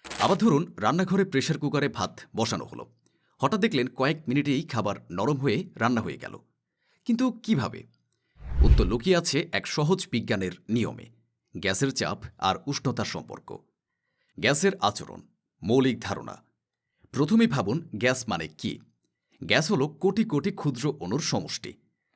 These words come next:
এই অণুগুলো এক জায়গায় দাঁড়িয়ে থাকে না, বরং তারা দৌড়ঝাঁপ করে, একে অপরের সাথে ধাক্কা খায়, আবার কন্টেনারের দেয়ালে গিয়ে ঠোকাঠুকি করে।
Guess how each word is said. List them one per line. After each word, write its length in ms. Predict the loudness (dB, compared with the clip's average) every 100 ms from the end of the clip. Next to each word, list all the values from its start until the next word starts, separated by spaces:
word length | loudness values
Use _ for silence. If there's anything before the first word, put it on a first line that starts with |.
| -10
এই 240 | 2 2 4
অণুগুলো 460 | 2 2 2 2 0
এক 160 | -2
জায়গায় 280 | 0 0 0
দাঁড়িয়ে 240 | 0 0 -2
থাকে 260 | -6 -8
না, 120 | -12 -16 _ -4
বরং 220 | -2 -2
তারা 220 | -2 -2
দৌড়ঝাঁপ 480 | -2 0 0 0 -6
করে, 260 | -8 -14 -16 _ _ _ -6
একে 240 | -2 0
অপরের 260 | 0 0 -2
সাথে 280 | -2 -2 -2
ধাক্কা 260 | -2 -8
খায়, 220 | -10 -12 -16 _ _
আবার 340 | 2 4 4 2
কন্টেনারের 680 | -2 -2 0 0 -2 -4 -6
দেয়ালে 320 | -2 2 0
গিয়ে 340 | -2 -4 -6 -6
ঠোকাঠুকি 420 | -2 -2 -2 -6 -12
করে। 220 | -12